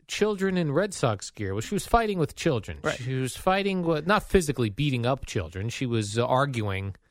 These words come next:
Speaker 1: Yankees Red Sox with five Red Sox children.
Speaker 2: Yeah.
Speaker 1: And, uh, turns out it was J J After Dark's sister.
Speaker 2: That's correct.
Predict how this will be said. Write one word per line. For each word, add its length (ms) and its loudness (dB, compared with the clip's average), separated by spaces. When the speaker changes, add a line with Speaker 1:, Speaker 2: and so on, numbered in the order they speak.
Speaker 1:
Yankees 520 2
Red 240 2
Sox 440 0
with 240 0
five 600 2
Red 260 2
Sox 420 -2
children. 400 0
Speaker 2:
Yeah. 260 2
Speaker 1:
And, 600 4
uh, 340 4
turns 400 0
out 520 2
it 80 2
was 260 -2
J 260 2
J 220 2
After 220 0
Dark's 500 2
sister. 500 0
Speaker 2:
That's 160 2
correct. 580 2